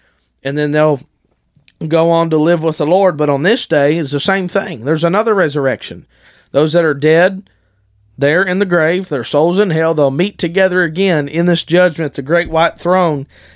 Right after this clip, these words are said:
And, you know, we talked about the bodily resurrection. We're gonna get a new body. We're gonna get a,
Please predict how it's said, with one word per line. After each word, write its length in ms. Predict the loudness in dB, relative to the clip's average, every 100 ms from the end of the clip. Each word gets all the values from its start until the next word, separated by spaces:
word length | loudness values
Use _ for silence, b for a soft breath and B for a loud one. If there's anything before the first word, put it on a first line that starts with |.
| b
And, 240 | -2 0
you 80 | 0
know, 160 | 2 2
we 180 | 0 0
talked 340 | 0 0 -2
about 300 | 0 2 2
the 100 | -2
bodily 360 | 0 2 2 2
resurrection. 640 | 0 2 0 0 -2 -6
We're 80 | -2
gonna 200 | 0 0
get 100 | 0
a 40 | 0
new 180 | 0 0
body. 380 | 0 -4 -6 -4
We're 160 | 0
gonna 160 | 0 2
get 140 | 2
a, 140 | 2